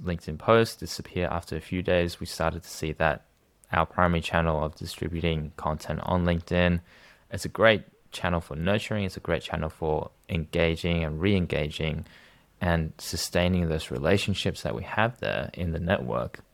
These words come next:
But the content itself, it goes away fairly quickly, and we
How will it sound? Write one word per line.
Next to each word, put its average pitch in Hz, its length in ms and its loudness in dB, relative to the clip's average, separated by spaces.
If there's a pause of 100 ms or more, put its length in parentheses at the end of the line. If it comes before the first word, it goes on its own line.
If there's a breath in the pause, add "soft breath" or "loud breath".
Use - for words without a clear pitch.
But 90 300 2 (240 soft breath)
the 98 80 -2
content 107 440 2
itself, 87 520 -2
it 87 160 -6
goes 95 260 2
away 87 360 8
fairly 85 360 0
quickly, 117 800 0
and 82 400 -2 (140)
we 82 380 0